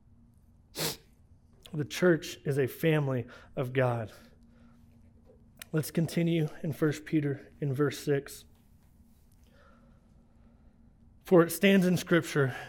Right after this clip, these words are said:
'Behold, I am laying in Zion a stone, a cornerstone, chosen and precious,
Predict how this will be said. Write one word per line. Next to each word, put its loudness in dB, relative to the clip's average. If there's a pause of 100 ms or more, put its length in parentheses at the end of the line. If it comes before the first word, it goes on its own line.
'Behold, 6 (160)
I 4
am 4
laying 6 (100)
in 2
Zion 4
a 0
stone, 0 (360)
a 2
cornerstone, 4
chosen 6
and 2
precious, 2